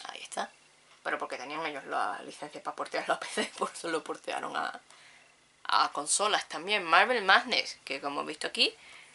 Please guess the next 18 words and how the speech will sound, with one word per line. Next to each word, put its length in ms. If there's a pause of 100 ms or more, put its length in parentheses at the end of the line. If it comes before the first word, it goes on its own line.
(160)
clarito, 600
clarito, 500
te 100
lo 140
ponen 340 (180)
en 200
la 120
portada. 480 (520)
Nombre 340
del 160
programador 560
original. 560
¿Dónde 240
has 100
visto 300
tú 180
eso? 220 (560)
¿Eh? 260